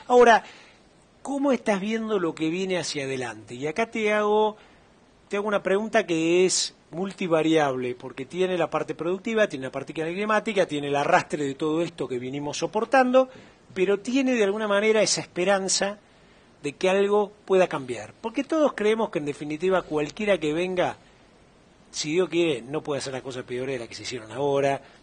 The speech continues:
Creo que van a bajar las retenciones, la van a sacar y el impedimento a exportar, y abriendo la exportación todo el mundo se va a ir seguramente a una recría, se va a ir a un novillo más pesado.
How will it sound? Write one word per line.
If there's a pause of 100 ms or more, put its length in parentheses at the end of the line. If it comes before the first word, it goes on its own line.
(180)
Creo
que
van
a
bajar
las
retenciones,
la
van
a
sacar
y
el
impedimento
a
exportar,
y
abriendo
la
exportación
todo
el
mundo
se
va
a
ir
seguramente
a
una
recría, (340)
se
va
a
ir
a
un
novillo
más
pesado.